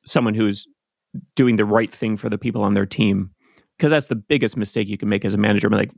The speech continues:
forget a, a bad project status report 'cause you didn't really know what was going on. Like, that doesn't hurt anyone. You just, you're just a little embarrassed that you didn't cover your bases.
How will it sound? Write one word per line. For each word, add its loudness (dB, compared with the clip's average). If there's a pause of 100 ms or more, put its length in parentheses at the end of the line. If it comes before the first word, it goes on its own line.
forget 0
a, 0 (540)
a 0
bad 0 (500)
project -2
status -2
report -4
'cause -8
you -2
didn't -2
really 4
know 4
what 2
was -4
going 2
on. 2
Like, -4
that 0
doesn't 2
hurt 0
anyone. 0
You 2
just, -4 (240)
you're 0
just 0
a 2
little 2
embarrassed 2
that -6
you -6
didn't -4
cover -2
your -2
bases. -4